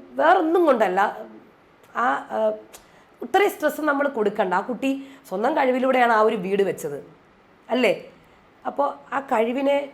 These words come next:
തീർച്ചയായിട്ടും അച്ഛനും അമ്മയും ഇതാക്കുന്നുണ്ട്, പക്ഷേ കുറച്ചും കൂടെ ഒന്ന് ഓപ്പൺ അപ്പ് ആവാം.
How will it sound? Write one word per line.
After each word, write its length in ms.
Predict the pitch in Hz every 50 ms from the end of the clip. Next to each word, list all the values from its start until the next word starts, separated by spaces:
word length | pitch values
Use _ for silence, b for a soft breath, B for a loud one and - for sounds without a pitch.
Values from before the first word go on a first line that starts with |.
| - - _ _ _ _ _ _ _ - - - -
തീർച്ചയായിട്ടും 380 | 233 240 233 320 320 320 339
അച്ഛനും 220 | 302 - 311 311 311
അമ്മയും 180 | 302 294 302
ഇതാക്കുന്നുണ്ട്, 440 | 226 254 247 247 254 254 247 220 226
പക്ഷേ 420 | 214 240 240 - - 294 320 311 - b b b b b b b b -
കുറച്ചും 280 | 262 262 262 - 330 349
കൂടെ 160 | 381 392 370
ഒന്ന് 120 | 330 294
ഓപ്പൺ 280 | 262 247 247 - 254 240
അപ്പ് 200 | 226 226 - 214
ആവാം. 360 | 170 156 151 143 135 127 -